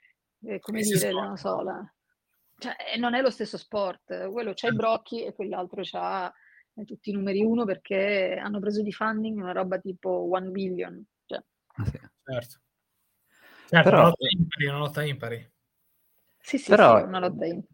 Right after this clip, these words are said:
Speaker 3: cioè, adesso, come dire, gli è andata bene, tra virgolette, bene questa lotta impari, perché tutto sommato magari il carburante, eh,
Speaker 1: Eh.
Speaker 3: ehm,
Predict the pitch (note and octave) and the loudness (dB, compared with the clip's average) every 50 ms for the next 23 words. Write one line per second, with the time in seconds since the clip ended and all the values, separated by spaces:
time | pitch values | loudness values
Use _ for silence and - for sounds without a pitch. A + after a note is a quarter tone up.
0 | _ _ _ _ _ _ - - - - - C3 C#3+ F3+ G#3 G#3 - - F3+ C3+ | _ _ _ _ _ _ 2 2 4 6 6 8 8 8 8 8 6 6 8 8
1 | A2+ - - A#2+ B2 A#2 A2+ G#2 G2+ G2 G2+ G2 G2+ G#2+ G#2+ - F#2+ F#2+ G#2+ A2+ | 8 8 6 6 8 8 8 8 8 6 6 4 4 4 4 6 4 6 8 6
2 | F2+ F#2+ - - - G2+ G#2 G2+ G#2 G#2+ G#2 G#2+ - - G2 F#2+ G2+ G2 F#2 F2+ | 6 6 4 2 4 6 6 8 8 8 8 8 8 6 8 8 8 8 8 4
3 | - - - - - F#2+ F#2 F#2+ - - G2 F#2+ G2 F2+ F2+ - - - G2 G2 | 2 -2 -8 0 0 2 2 2 0 0 0 2 2 2 0 0 0 0 0 2
4 | F#2 - C3+ B2+ A#2+ A2+ G#2 - - G#2+ - - - A#2 G#2 G2 G2 G2+ - - | 4 4 4 6 4 2 2 4 2 0 2 4 6 6 8 8 6 6 6 4
5 | F#2+ F#2+ F#2+ F#2+ F#2 F#2 F#2 F#2+ F#2 - G#2+ G#2 G2+ G2+ G#2 F#2+ F#2 F#2+ G2 G2+ | 4 6 8 8 8 8 8 6 4 6 6 6 8 8 8 10 10 8 8 6
6 | G2+ G2 - G2 F#2+ F#2 F#2 F#2 F#2 F#2 F#2 F#2 F#2 F#2 - _ _ - _ _ | 6 4 4 6 6 6 6 6 4 4 4 2 0 -2 -6 _ _ -20 _ _
7 | _ _ _ _ _ _ _ - - F#2 F2+ F2+ F2+ F2 F#2 F2 E2+ D2+ - F#3+ | _ _ _ _ _ _ _ 0 2 4 6 6 6 6 6 6 4 4 4 4
8 | F3+ E3+ G3+ - _ _ _ _ - A#2+ _ _ - - - - - - - C#2+ | 4 2 0 -6 _ _ _ _ -20 -20 _ _ -16 -14 -12 -6 -4 -2 0 0
9 | C#2 C2+ - - - - - - - | 0 0 -2 -2 -2 -2 -2 -4 -6